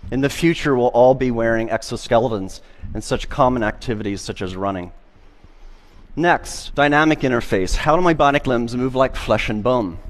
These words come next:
At my M I T lab, we've studied how humans with normal physiologies stand, walk, and run. What are the muscles doing, and how are they controlled by the spinal cord? This basic science motivates what we build. We're building bionic ankles, knees, and hips. We're building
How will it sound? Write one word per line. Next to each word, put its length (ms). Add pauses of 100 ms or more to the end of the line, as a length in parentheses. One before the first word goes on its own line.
(880)
At 80
my 100
M 160
I 80
T 220
lab, 360
we've 140
studied 380
how 340 (240)
humans 420
with 140
normal 380
physiologies 720
stand, 720
walk, 320
and 160
run. 320 (240)
What 180
are 60
the 100
muscles 420
doing, 400 (280)
and 100
how 240
are 80
they 160
controlled 580
by 100
the 100
spinal 420
cord? 360 (800)
This 160
basic 420
science 560
motivates 560
what 160
we 120
build. 480
We're 120
building 360
bionic 440
ankles, 580
knees, 380
and 100
hips. 380
We're 80
building 380